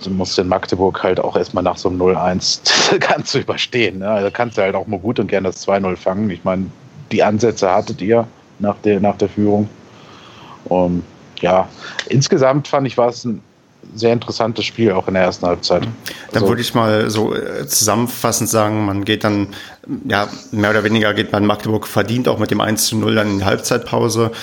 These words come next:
Speaker 2: aber es wäre jetzt auch nicht mehr Tore nötig gewesen und man konnte quasi voller freudiger Erwartung auf Halbzeit zwei sein.
Speaker 1: Ja,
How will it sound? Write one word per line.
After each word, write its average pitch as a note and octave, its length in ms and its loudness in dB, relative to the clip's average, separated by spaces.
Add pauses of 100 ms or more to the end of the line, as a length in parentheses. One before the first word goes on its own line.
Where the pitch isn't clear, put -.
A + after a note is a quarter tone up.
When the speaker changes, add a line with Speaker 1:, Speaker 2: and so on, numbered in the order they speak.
(200)
Speaker 2:
aber G2 200 0
es - 160 0
wäre G2 100 4
jetzt F#2+ 160 0
auch - 140 -4
nicht G2+ 160 -4
mehr A2+ 400 2
Tore A2+ 320 2
nötig A2+ 340 0
gewesen G#2 480 0
und G2 220 -4
man F#2+ 160 -2
konnte - 260 -4
quasi G2 400 -2
voller G#2 380 -2
freudiger G2+ 460 0
Erwartung F#2+ 380 0
auf G#2 220 -4
Halbzeit G2 440 -2
zwei - 500 -2
sein. - 240 -4 (2250)
Speaker 1:
Ja, F#2 260 2